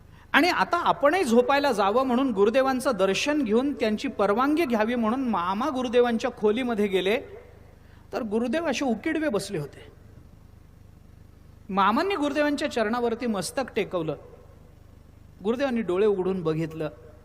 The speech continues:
मामा आहेत हे बघितल्याबरोबर विद्यार्थी त्यांचा, मामा म्हणजे गुरुदेवांचे विद्यार्थी,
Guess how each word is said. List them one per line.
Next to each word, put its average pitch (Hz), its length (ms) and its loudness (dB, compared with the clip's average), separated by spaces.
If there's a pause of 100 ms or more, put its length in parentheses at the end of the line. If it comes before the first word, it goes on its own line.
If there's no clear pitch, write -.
(220)
मामा 160 380 -2
आहेत 311 120 -6 (240)
हे 196 100 -4
बघितल्याबरोबर 208 840 -2
विद्यार्थी 294 580 0
त्यांचा, 240 400 0
मामा 180 300 0
म्हणजे 262 240 -2
गुरुदेवांचे 254 580 -2
विद्यार्थी, 247 560 0